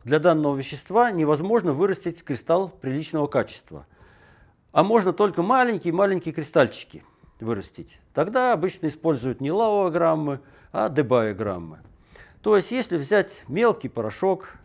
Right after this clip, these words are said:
из микрокристаллов, спрессовать его в таблетку,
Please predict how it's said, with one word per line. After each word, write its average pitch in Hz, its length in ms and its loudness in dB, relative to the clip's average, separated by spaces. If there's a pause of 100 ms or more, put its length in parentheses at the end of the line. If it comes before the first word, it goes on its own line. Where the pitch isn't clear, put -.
(120)
из 117 140 -10
микрокристаллов, 170 920 0 (720)
спрессовать 214 640 0
его 120 160 -2
в - 80 -10
таблетку, 165 680 -2